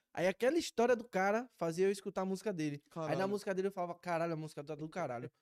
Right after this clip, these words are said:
Speaker 1: Vou escutar outro podcast de outro cara."
Speaker 2: <laughs>
Speaker 1: E hoje, mano, é, a, basicamente o que eu escuto é, é trap, mano. Passo o dia
Speaker 2: Fuder,
Speaker 1: inteiro
Speaker 2: velho.
Speaker 1: ouvindo os caras falar de como
Speaker 2: De fuder.
Speaker 1: foi, de como, de como crescer. É sempre assim.
Speaker 2: A cena, né,
Speaker 1: Sempre o cara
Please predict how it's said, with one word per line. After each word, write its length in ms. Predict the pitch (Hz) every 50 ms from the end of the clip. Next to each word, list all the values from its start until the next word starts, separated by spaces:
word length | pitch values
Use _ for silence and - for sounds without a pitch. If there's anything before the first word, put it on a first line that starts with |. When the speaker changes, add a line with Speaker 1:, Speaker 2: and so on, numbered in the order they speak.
| _ -
Speaker 1:
Vou 80 | 165
escutar 280 | 170 - - 120 - -
outro 120 | - -
podcast 340 | - 185 170 165 - 160 160
de 60 | 156 175
outro 160 | 175 - -
cara." 220 | 147 139 135 131 -
Speaker 2:
<laughs> 500 | - 185 - - - - - 240 208 202 220
Speaker 1:
E 0 | 214
hoje, 240 | 214 226 226 240
mano, 240 | 226 196 185 180 185
é, 240 | 180 175 165 160 170
a, 80 | 165 190
basicamente 560 | 175 196 214 226 165 151 226 214 214 196 226
o 40 | 208
que 60 | 196
eu 40 | 208
escuto 320 | 196 - - 208 196 -
é, 100 | 240 247 - -
é 80 | 233
trap, 340 | 220 - 240 214 208 220 226
mano. 180 | 151 120 107 104 _ _ _ _ _
Passo 240 | - 160 180 - 165
o 20 |
dia 80 | 160 220
Speaker 2:
Fuder, 200 | 139 123 - 190
Speaker 1:
inteiro 180 | 196 208 202 185
Speaker 2:
velho. 120 | - -
Speaker 1:
ouvindo 260 | 175 160 147 190 196 196
os 100 | 190 -
caras 260 | - 170 175 175 -
falar 340 | - 175 156 147 147 151 151
de 100 | 151 147
como 200 | - 151 156 156
Speaker 2:
De 40 | 151
fuder. 180 | - 123 143 143
Speaker 1:
foi, 80 | 147 143
de 80 | 139
como, 320 | 135 143 147 147 139 131 - _ _ _ _ -
de 100 | - 139
como 200 | 127 147 156 160
crescer. 400 | 151 156 165 160 - 170 185 196 202 196 - - 165 - _ -
É 40 | -
sempre 260 | - 196 202 202 226
assim. 200 | 240 - 165 151 - - -
Speaker 2:
A 120 | 139 151
cena, 380 | 147 - - 151 147 147 156 151
né, 160 | 170 160 156
Speaker 1:
Sempre 60 | -
o 40 | 202
cara 120 | 170 165